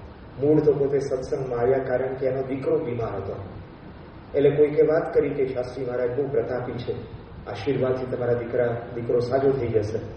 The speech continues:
સત્સંગમાં આવ્યા, શાસ્ત્રી મહારાજ આશીર્વાદ આપ્યા અને દવા દારૂ પણ કરતા હતા. દીકરાને તો સાજો ન થયો,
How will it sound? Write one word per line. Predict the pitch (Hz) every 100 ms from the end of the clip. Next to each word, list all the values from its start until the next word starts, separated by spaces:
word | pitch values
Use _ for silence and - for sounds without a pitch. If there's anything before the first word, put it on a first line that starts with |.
| - - - - - - - - -
સત્સંગમાં | 175 - 185 151 123 113
આવ્યા, | 131 123 - - - - - - -
શાસ્ત્રી | 143 143 143
મહારાજ | 127 127 120
આશીર્વાદ | 107 110 120 117 113
આપ્યા | 110 117 101 98 - - - - - -
અને | 139
દવા | 135 135 143 -
દારૂ | - 156
પણ | 165 139
કરતા | 131 123 117 113
હતા. | 110 127 - - - - - - - -
દીકરાને | 139 151 139 131
તો | 135 131 123 117 - - -
સાજો | 120 120 135 - - 135
ન | 165
થયો, | - 120 104